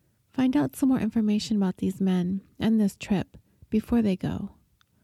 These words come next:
She told him not to leave until he knows more, but he told her that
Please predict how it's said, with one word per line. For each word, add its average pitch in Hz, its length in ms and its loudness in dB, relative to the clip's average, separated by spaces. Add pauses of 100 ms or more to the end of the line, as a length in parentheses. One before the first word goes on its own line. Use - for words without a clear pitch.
(960)
She 240 180 2
told 240 240 2
him 233 160 4
not 220 200 4
to 220 100 0
leave 208 200 2
until 208 240 0
he 202 100 4
knows 196 280 2
more, 196 320 2
but 190 320 0 (840)
he 254 220 0
told 226 300 2
her 202 120 4
that 185 300 0